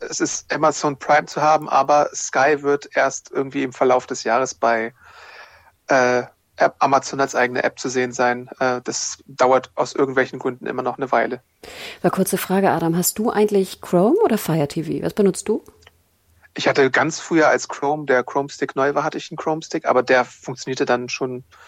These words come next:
Speaker 1: nach, weiß ich nicht, einem Jahr oder so nicht mehr und seitdem bin ich, äh, äh, relativ fest in der Fire, äh, T V, äh, Architektur drin. Ich hab einen, ähm, es gibt, ich hab einen Fire T V im Schlafzimmer und ich hab noch einen Fire Stick im Wohnzimmer.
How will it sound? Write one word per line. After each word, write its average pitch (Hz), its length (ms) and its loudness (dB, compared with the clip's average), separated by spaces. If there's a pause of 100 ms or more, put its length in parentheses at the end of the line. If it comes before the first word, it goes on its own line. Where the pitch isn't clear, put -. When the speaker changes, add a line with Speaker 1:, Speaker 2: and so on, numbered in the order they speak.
(260)
Speaker 1:
nach, - 160 0
weiß 117 140 0
ich - 60 -6
nicht, - 160 -6
einem 120 120 -4
Jahr 113 240 4
oder 160 140 4
so 170 140 -4
nicht 175 180 -10
mehr 170 160 0
und 135 220 -4
seitdem 123 460 2
bin 139 140 -2
ich, - 280 -8
äh, 123 220 2 (580)
äh, 131 80 0
relativ 123 540 2
fest - 280 -2
in 135 100 -6
der 123 160 2
Fire, 131 640 2
äh, 131 300 -2
T 139 180 -6
V, 135 340 -4 (560)
äh, - 20 2 (100)
Architektur - 580 -2
drin. 135 160 0
Ich - 140 -6
hab 131 120 0
einen, 127 360 -4 (640)
ähm, 127 320 -4
es - 100 -8
gibt, - 260 -4 (140)
ich - 140 -2
hab 139 120 2
einen 135 120 2
Fire 147 280 4
T - 140 -6
V 135 80 -6
im 156 140 -6
Schlafzimmer 156 540 0
und 131 100 -6
ich - 80 -4
hab 139 100 0
noch 135 140 -6
einen 131 120 -4
Fire 127 300 2
Stick - 280 -8
im 131 180 -10
Wohnzimmer. 123 540 -8